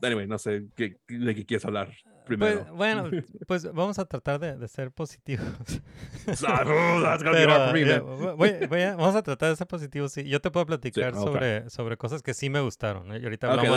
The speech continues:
Speaker 1: let's, ajá, hay que
Speaker 2: ahorita
Speaker 1: empezar con
Speaker 2: hablamos,
Speaker 1: eso, hay que
Speaker 2: ahorita
Speaker 1: empezar con eso.
Speaker 2: hablamos
Speaker 1: Simón.
Speaker 2: con, de, sobre todo lo que no nos gustó.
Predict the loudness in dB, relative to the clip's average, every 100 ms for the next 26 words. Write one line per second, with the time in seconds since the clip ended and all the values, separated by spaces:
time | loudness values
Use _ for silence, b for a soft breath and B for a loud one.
0 | 2 2 4 4 6 6 6 4 2 -2
1 | -4 -2 0 0 2 2 2 -2 -4 -6
2 | -8 -12 -10 -10 -10 -8 -8 -10 -12 -8
3 | -6 -6 -6 -8 -10 -12